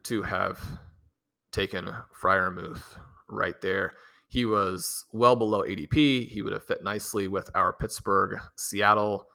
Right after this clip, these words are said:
week seventeen game stack that we're building. Geno is a little bit below A D P there. We could almost certainly have let him go through, but because there is not another clear option right here, we go ahead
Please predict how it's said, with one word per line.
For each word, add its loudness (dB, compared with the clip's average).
week -2
seventeen 0
game 2
stack 0
that 2
we're 4
building. 2
Geno 10
is 10
a 6
little 6
bit 6
below 8
A 4
D 0
P -2
there. 8
We 0
could -4
almost 0
certainly 2
have 0
let 4
him -4
go 2
through, 2
but 4
because 4
there 2
is -4
not 4
another 0
clear 0
option -2
right 0
here, 0
we -6
go 2
ahead -2